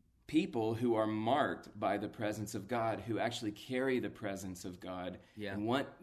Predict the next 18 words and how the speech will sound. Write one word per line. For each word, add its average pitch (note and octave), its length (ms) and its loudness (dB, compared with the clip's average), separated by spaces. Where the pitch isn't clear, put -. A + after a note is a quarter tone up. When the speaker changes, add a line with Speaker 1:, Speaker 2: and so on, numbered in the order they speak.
Speaker 1:
they B2 100 2
not C#3+ 200 4
only E3 180 6
want C3 240 4
to A2+ 60 2
linger B2+ 420 4
in A2+ 80 2
the G#2+ 80 0
presence G#2 540 -2
in G2 240 -4
worship, A#2 500 0
but G#2 140 0
also A#2 340 0
want G2 240 -4
to G2 80 -10
carry A2 480 -2
that F#2+ 240 -4
presence, F#2 580 -8